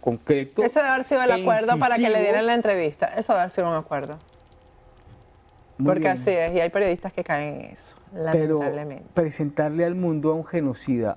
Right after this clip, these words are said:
Speaker 1: a un violador, porque él tiene procesos por violación, a un reclutador de menores, como un líder político, pues hombre, me parece que no solamente no es ético, sino que además se constituye en una complicidad.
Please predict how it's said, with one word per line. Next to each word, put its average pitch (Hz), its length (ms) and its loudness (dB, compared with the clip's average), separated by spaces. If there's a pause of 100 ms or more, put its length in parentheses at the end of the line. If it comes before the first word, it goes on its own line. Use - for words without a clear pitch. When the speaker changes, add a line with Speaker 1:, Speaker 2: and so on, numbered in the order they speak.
Speaker 1:
a 135 80 -2
un 123 140 -2
violador, 110 540 -2 (160)
porque 113 240 -6
él 104 60 -4
tiene 127 200 -2
procesos 131 480 -4
por 151 380 -2
violación, 123 680 -2 (640)
a 117 100 -2
un 135 60 2
reclutador 143 640 -2
de 139 80 -2
menores, 123 460 -2
como 143 240 -4
un 147 100 -2
líder 160 240 0
político, 143 640 -4 (500)
pues - 200 -4
hombre, 151 180 0
me 143 100 -4
parece 127 360 -2
que 151 160 -4
no 127 140 -2
solamente 147 640 -4
no 139 260 -2
es 139 160 -6
ético, 147 400 -4
sino 131 320 -8
que 107 160 -6
además 107 380 -6
se 147 220 -6
constituye 127 680 -4
en 131 80 -4
una 127 300 -6
complicidad. 110 840 -10